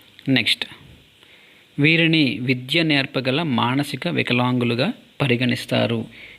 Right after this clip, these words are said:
వీరిని విద్య నేర్పగల మానసిక వికలాంగులుగా పరిగణిస్తారు. స్వల్ప బుద్ధిమాంద్యులను విద్య నేర్పగల మానసిక వికలాంగులుగా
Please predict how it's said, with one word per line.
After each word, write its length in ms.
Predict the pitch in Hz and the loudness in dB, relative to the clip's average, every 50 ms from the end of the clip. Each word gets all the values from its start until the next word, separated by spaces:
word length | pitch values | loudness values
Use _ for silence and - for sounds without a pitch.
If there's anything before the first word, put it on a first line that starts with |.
| - _ - | -18 _ -2
వీరిని 460 | 120 120 120 117 123 131 160 226 277 - - - - - _ - | 2 2 4 4 4 4 4 2 0 -2 -8 -20 -20 -20 _ -2
విద్య 400 | 120 123 120 117 117 127 147 147 | 0 0 0 0 0 2 2 4
నేర్పగల 580 | 143 135 127 123 120 - 123 117 117 117 123 | 4 4 2 0 0 -2 -2 0 2 2 0
మానసిక 680 | 113 110 113 120 117 113 113 120 123 123 - 127 127 - | 0 -2 -2 -2 0 0 2 0 0 -2 -4 -4 -4 -4
వికలాంగులుగా 920 | 180 - - 117 113 - 120 120 120 123 123 120 117 117 117 127 170 240 - - - - - - - _ _ _ | -4 -2 -2 -2 0 0 0 2 2 2 2 0 0 -2 -2 -2 -4 -4 -6 -12 -20 -20 -20 -20 -20 _ _ _
పరిగణిస్తారు. 720 | - 127 123 120 127 123 117 117 - - - 117 113 117 - | 2 2 2 4 2 2 2 0 -2 -4 -4 -4 -4 -4 -4
స్వల్ప 500 | - - - - 143 143 151 165 156 196 | 0 0 2 4 4 4 4 2 2 0
బుద్ధిమాంద్యులను 1000 | 180 160 143 135 127 123 147 139 127 123 120 120 120 120 117 117 117 131 190 294 - - - - - - - - - _ _ _ _ - | 0 2 0 -2 0 0 0 2 2 2 2 0 0 0 0 -2 -2 -2 -2 -2 -4 -6 -18 -20 -20 -20 -20 -20 -20 _ _ _ _ -2
విద్య 400 | 123 123 117 120 120 120 135 143 | -2 -2 -2 -2 -2 2 2 2
నేర్పగల 540 | 135 131 123 120 117 - 120 113 120 123 156 | 4 2 2 0 -2 -4 -2 -2 0 0 0
మానసిక 600 | 170 135 123 117 117 120 123 - - 127 - 185 | 0 0 2 2 2 0 -2 -2 -6 -6 -4 -4
వికలాంగులుగా 760 | 180 135 120 - 123 117 117 113 117 113 113 113 117 160 247 | -2 -2 -2 -2 -2 -2 -2 -2 -2 -2 -2 -2 -2 -2 -4